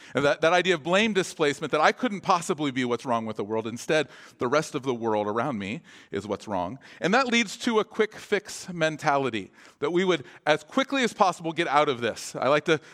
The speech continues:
think of it as take a pill or pass a bill, right? Like, let's, let's either make a law or take a pill. Let's figure out a way to get out of this mess as quickly as we possibly can. And that then leads into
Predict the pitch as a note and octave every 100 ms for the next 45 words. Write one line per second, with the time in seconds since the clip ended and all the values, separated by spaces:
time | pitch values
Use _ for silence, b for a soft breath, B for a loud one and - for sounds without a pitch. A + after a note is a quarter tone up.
0 | B F3+ F3 D#3+ E3 C#3+ C#3 B B -
1 | G3 G#3 - G3 F#3 D3+ D#3+ D3 C#3+ C3
2 | F#2+ F#2 A2+ B2+ E3 C3 B2 C#3 - -
3 | C3+ - D#3 E3 D3+ C#3+ B B - F3+
4 | A3 A#3+ G#3 G3+ G3+ F#3+ D#3+ C3+ G3+ G3+
5 | - G3 F3 D#3+ - - G3+ G#3 G3 F3+
6 | E3 E3+ E3 D#3 B2 D#3 C#3 D3+ E3+ D3+
7 | D3 D3 A#2 - A#2 - F3+ F3 E3 D3
8 | C3+ C3+ - C#3 C#3 C3+ C3+ B2+ C3 F#2+
9 | B B B B - D#3+ A#3+ C4 F3 F3+
10 | F#3 A3 B3 B - D3+ F#3 G3+ F3 F#3+
11 | F#3 G3+ A#3 A3 - C#3+ C#3